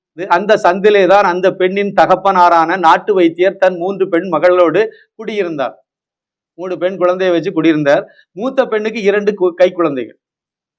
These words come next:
மற்ற இருவர் கன்னியர். அவனும், அவன்னு சொல்லக்கூடியது கண்ணதாசன், அவர் அப்படித்தான் அந்த பு-, புக்ல எழுதிட்டு வர்றார். அவனும் அந்த துள்ளு தமிழ் தோழனும், அது யாரு? கருணாநிதி.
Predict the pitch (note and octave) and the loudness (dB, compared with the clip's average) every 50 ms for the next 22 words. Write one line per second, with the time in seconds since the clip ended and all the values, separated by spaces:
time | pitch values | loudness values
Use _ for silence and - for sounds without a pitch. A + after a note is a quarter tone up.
0 | _ _ _ _ _ _ _ - E3 E3+ D#3+ - A#3+ A#3+ A#3 G#3+ G3+ F#3 F#3+ G3 | _ _ _ _ _ _ _ -14 -14 -14 -8 -4 -2 0 2 2 2 0 0 0
1 | G#3+ F#3+ G#3 G#3 F#3+ F3+ D#3 D#3 E3+ E3+ D#3+ C#3 B2 - - _ _ _ _ _ | 0 0 -2 -2 -2 -2 -2 -2 -2 -2 -2 -2 -2 -4 -10 _ _ _ _ _
2 | _ _ _ _ - C3 D3+ E3 E3 F#3 F#3 F#3 G3+ G#3 E3+ - - - _ _ | _ _ _ _ -8 -6 -4 -2 -2 -2 -2 -2 -4 -6 -6 -8 -10 -16 _ _
3 | _ _ _ _ _ _ _ _ - C#3+ E3+ G3+ G#3+ G#3 G#3+ A3 G#3+ - F#3+ F#3+ | _ _ _ _ _ _ _ _ -16 -12 -10 -10 -10 -8 -8 -10 -8 -4 -2 0
4 | G3 F#3+ F#3 F3+ F#3 G#3+ G#3 G3 E3+ E3+ E3 - - E3 - - _ _ _ _ | 0 2 2 2 0 0 0 0 -2 0 0 0 0 0 -4 -10 _ _ _ _
5 | _ _ _ _ _ _ _ _ - D3 D#3 D3+ D3 D#3+ E3 F3 E3 D#3+ D3 C#3 | _ _ _ _ _ _ _ _ -14 -12 -10 -10 -8 -8 -8 -6 -6 -8 -8 -8
6 | D3 C#3+ D3 D3 - D#3+ D3+ C#3+ D3 D3 C#3+ C#3 C3 B2 A#2+ A2+ G#2 - _ _ | -8 -8 -6 -4 -2 0 0 0 0 0 0 0 0 0 0 0 -2 -4 _ _
7 | _ _ _ _ C3+ D3+ F3 F#3 G3+ G#3 F#3+ F#3 G#3 A#3 B3 A#3+ - B2+ C3 D3 | _ _ _ _ -6 -4 -4 -2 -2 -4 -4 -4 -6 -6 -8 -8 -6 -4 -4 -4
8 | D#3+ F3+ G3+ G3 F#3 F3 G3+ - - - - _ _ _ _ - A#3+ B3+ C4 C4 | -2 -4 0 2 4 4 4 2 0 -6 -16 _ _ _ _ -12 -8 -6 -4 -2
9 | C4 C4 C4 B3+ G3+ - A3+ G#3+ G#3+ G#3+ A3 A3+ A#3+ G3 - A3 G#3+ A3 G#3 G3+ | 0 0 0 -2 0 0 0 0 0 0 -4 -4 -4 -2 0 2 4 4 4 4
10 | F#3+ F#3+ F#3+ F3 C#3 - - _ D#3+ E3+ F#3 E3+ D3 B2 G#2+ - _ _ _ _ | 2 0 -2 -6 -6 -8 -12 _ -6 -2 -2 -2 -2 -4 -6 -12 _ _ _ _
11 | _ _ _ E3+ F3 F3 F3+ E3 D3 B2+ - | _ _ _ -16 -12 -12 -10 -10 -12 -12 -14